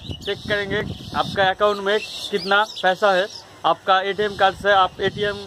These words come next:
में जाके चेक कर सकते हो, ये कैसे कितना, कितना आपका अकाउंट में बैलेंस है। तो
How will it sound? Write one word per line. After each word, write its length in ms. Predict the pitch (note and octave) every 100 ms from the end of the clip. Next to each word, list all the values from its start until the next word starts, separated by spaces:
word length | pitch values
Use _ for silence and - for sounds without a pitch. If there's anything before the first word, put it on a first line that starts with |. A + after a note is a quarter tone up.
| F#3+
में 200 | F#3+ G3
जाके 380 | F3 F#3 F#3 G#3+ A#3+ - - - -
चेक 180 | G3+ -
कर 160 | G3+ F#3
सकते 320 | G3+ F#3 F#3+
हो, 240 | F#3 B3+ - - - - D3
ये 160 | F3+
कैसे 420 | F3+ F#3+ F#3 G#3+ B3 - - -
कितना, 340 | G3 G#3 A3 - - - -
कितना 280 | A3 A#3+
आपका 360 | A#3 G#3+ G3+ F#3+
अकाउंट 320 | F#3 G3 F#3 F#3
में 340 | G3 C#4 F3+ D3+
बैलेंस 380 | F3+ G3 -
है। 100 | D3 A#2+ - - - - -
तो 500 | G#3 G#3+ G#3 -